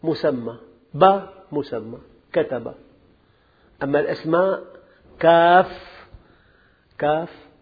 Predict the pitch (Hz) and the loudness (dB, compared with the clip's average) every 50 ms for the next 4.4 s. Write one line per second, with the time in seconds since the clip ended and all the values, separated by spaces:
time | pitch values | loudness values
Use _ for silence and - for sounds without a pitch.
0 | _ - 151 151 160 165 160 - - - - - _ _ - 135 123 113 113 120 | _ -2 -2 0 -2 -4 -8 -10 -18 -20 -20 -20 _ _ -8 -6 -6 -6 -6 -10
1 | - - - _ _ _ _ _ _ _ _ _ _ _ _ - _ _ _ _ | -14 -20 -20 _ _ _ _ _ _ _ _ _ _ _ _ -20 _ _ _ _
2 | _ - 185 196 202 190 180 - 202 196 196 180 170 170 156 - - - 147 131 | _ 4 6 6 6 6 6 6 6 6 6 4 2 0 0 -2 -4 -2 -2 -2
3 | - - - 143 131 - - - - _ _ _ _ _ _ _ - 147 135 123 | -2 -2 -4 -4 -4 -6 -14 -20 -20 _ _ _ _ _ _ _ -4 -2 -2 -2
4 | 98 - - - 113 113 120 | -2 -6 -8 -12 -12 -14 -14